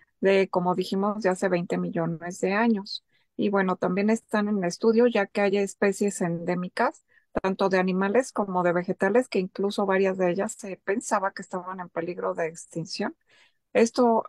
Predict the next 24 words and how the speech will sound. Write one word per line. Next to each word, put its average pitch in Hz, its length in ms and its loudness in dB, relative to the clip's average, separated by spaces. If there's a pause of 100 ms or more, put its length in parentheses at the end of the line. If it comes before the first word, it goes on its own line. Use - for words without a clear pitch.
(120)
pues, 190 440 2
quiere 208 260 4
decir 196 420 0
que 220 100 0
es 214 200 -6
una 208 240 2
caverna 185 480 0
auténtica 190 840 -2 (120)
y 196 220 4
es 196 220 0
un 233 160 0
sau-, 185 520 0
santuario 190 840 0
natural 185 800 0 (640)
para 233 320 2
poder 196 380 2
visitar. 180 680 -4
Este 226 340 2
hallazgo 220 420 0
trae 208 260 0
relevancia 196 840 0
en 180 120 -6
la 175 100 -2
arqueología 175 760 -4